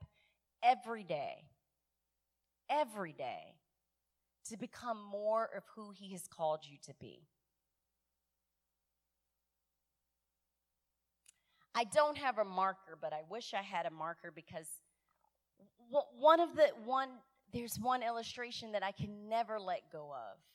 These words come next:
And maybe some of you have heard it 'cause every time I preach, I talk about it, right? Is the circle, the dot. Do you all know about the dot?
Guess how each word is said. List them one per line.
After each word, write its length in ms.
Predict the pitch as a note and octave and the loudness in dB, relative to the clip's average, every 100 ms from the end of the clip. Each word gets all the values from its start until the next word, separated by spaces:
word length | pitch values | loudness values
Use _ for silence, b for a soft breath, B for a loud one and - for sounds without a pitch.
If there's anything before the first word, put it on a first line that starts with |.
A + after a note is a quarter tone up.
| _ _ _ _ _ _ _ G3+ | _ _ _ _ _ _ _ -10
And 120 | G3+ | -4
maybe 280 | A#3+ B3+ B3+ | -4 -4 -6
some 280 | - B3+ | -4 -4
of 120 | A#3 G#3 | -4 -6
you 120 | G3+ | -10
have 100 | F#3+ | -4
heard 220 | C4+ C4 | -2 -2
it 100 | G#3 | -4
'cause 180 | G#3 - - | -10 -12 -6
every 380 | C#4+ C#4 B3 B3+ | -2 -2 -4 -8
time 260 | A#3 G#3+ G3 | -6 -4 -4
I 80 | |
preach, 420 | F3+ - A3+ D#3+ - | -6 -6 -8 -14 -16
I 80 | D3+ | -16
talk 340 | - E3+ D#3+ | -8 -6 -6
about 300 | - - C2+ | -10 -14 -14
it, 140 | - - - | -16 -18 -12
right? 260 | D#3 E3+ - - | -12 -12 -18 -16
Is 160 | D#3+ | -16
the 140 | - C3+ | -16 -18
circle, 520 | - C#3 - - - _ - | -14 -14 -14 -20 -20 _ -20
the 40 | E3+ | -6
dot. 280 | D3+ F2 - _ _ _ _ _ _ _ _ _ _ _ _ | -4 -4 -8 _ _ _ _ _ _ _ _ _ _ _ _
Do 80 | - | -6
you 80 | F3 | 2
all 140 | F3+ | 2
know 140 | F3+ F3+ | 2 -2
about 240 | F3 F3 | -4 -6
the 60 | D3+ | -8
dot? 360 | D3+ D3+ E3 | -4 -2 -4